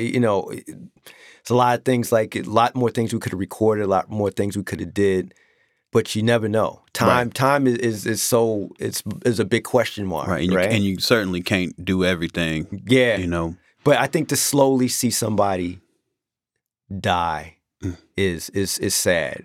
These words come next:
Speaker 1: You know what I'm saying? See anybody, hear anybody die, but to see that and just to see him change. And,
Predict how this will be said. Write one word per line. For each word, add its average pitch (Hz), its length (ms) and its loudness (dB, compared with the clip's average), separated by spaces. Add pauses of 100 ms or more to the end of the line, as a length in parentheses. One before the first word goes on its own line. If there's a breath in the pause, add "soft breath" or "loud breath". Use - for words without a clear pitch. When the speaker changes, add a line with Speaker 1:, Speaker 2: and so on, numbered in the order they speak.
Speaker 1:
You 123 160 4
know 117 60 4
what 117 40 4
I'm 117 60 0
saying? 117 520 0
See - 160 0
anybody, 98 320 2
hear 117 120 2
anybody 95 240 0
die, 85 180 2
but 92 200 -4
to 90 80 -8
see 117 260 2
that 98 260 2
and 95 140 -4
just - 160 -10
to - 80 -10
see 104 180 -4
him 92 160 -4
change. 90 540 0
And, 85 160 -4